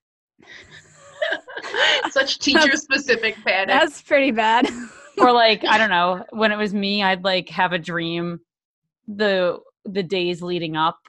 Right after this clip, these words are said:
Speaker 3: uh, and, like, just something, like, kooky enough that you knew it wasn't real and wasn't gonna happen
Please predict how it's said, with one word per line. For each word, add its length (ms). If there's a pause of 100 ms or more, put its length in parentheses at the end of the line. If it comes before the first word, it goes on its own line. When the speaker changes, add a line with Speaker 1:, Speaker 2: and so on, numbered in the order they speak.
(600)
Speaker 3:
uh, 540 (200)
and, 140
like, 160
just 360 (280)
something, 420
like, 300 (140)
kooky 420
enough 380
that 100
you 160
knew 160
it 60
wasn't 320
real 340
and 140
wasn't 280
gonna 160
happen 640